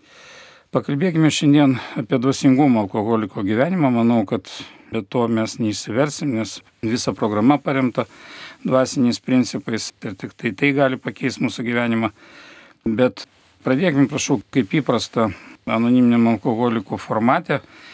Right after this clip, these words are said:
kaip buvo, kas atsitiko, kaip yra dabar. Ir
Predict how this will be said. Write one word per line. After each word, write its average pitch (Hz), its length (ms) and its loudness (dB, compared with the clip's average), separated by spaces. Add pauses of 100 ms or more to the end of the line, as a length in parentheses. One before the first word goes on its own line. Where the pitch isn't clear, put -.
(240)
kaip 117 160 -2
buvo, 151 240 2
kas 113 160 -6
atsitiko, - 400 -4
kaip 113 260 -4
yra 117 260 2 (140)
dabar. 117 540 0 (920)
Ir 113 480 -2